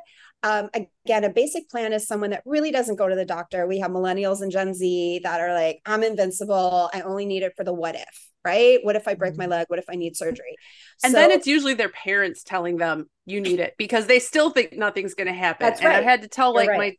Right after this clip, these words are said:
Speaker 3: my, my twenty-two-year-old, "Look, you need to do this
Speaker 1: Right.
Speaker 3: because if something happens to you, we're the ones who are gonna go bankrupt trying to take care
Speaker 2: Mm-hmm.
Speaker 3: of you."
Speaker 1: Yeah. Uh, I, I've read average broken leg could be seventeen thousand dollars.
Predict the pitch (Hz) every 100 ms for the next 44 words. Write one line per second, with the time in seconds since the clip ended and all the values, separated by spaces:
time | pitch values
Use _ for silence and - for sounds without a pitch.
0 | - 214 202 220 220 208 240 214 185 185
1 | 226 - 180 233 247 302 320 330 339 370
2 | 370 - - _ - 247 247 233 220 208
3 | 247 - 294 294 262 240 233 - 240 214
4 | 190 381 453 330 226 226 220 208 202 196
5 | 190 262 - 165 175 - _ _ 269 214
6 | 185 202 156 359 285 160 143 - _ _
7 | _ 175 165 151 - _ _ _ - 233
8 | 220 - 254 269 - _ 220 247 247 262
9 | 254 - 220 220 233 233 226 220 214 196
10 | 180 185 196 - 180 185 196 202 185 180
11 | 175 185 185 165 170 220 294 320